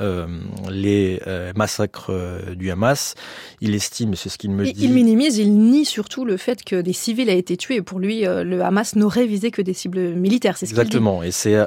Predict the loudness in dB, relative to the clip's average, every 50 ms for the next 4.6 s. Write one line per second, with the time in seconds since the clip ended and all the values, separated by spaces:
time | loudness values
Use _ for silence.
0 | 2 0 0 0 0 0 0 -2 -2 -2 -2 -2 -4 -6 -6 -4 -2 -2 0 2
1 | 2 2 2 0 0 -2 -2 0 0 -2 -4 -4 -4 -4 -2 -2 -2 -4 -6 -6
2 | -4 -4 -2 -2 -4 -4 -6 -8 -6 -6 -6 -4 0 2 2 4 4 2 0 -2
3 | -4 -4 -6 -6 -6 -6 -4 -2 -2 -2 -2 -2 0 0 0 0 0 0 0 2
4 | 2 2 0 -2 -4 -6 -8 -2 0 0 0 0